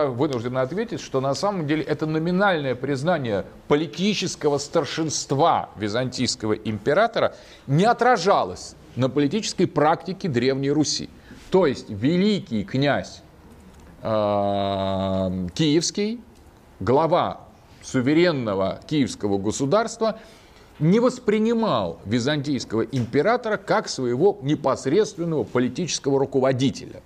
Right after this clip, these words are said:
Он номинально признавал его статус как главы православного мира,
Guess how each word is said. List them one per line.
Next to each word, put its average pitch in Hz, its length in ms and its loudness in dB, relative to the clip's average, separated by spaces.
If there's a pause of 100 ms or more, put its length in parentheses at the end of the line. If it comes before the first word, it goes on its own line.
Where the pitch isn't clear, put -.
(580)
Он 180 280 4 (500)
номинально 147 720 2
признавал 123 600 0
его 104 140 0
статус - 720 -4 (400)
как 117 320 -2
главы 131 480 2
православного 110 720 0
мира, 135 500 2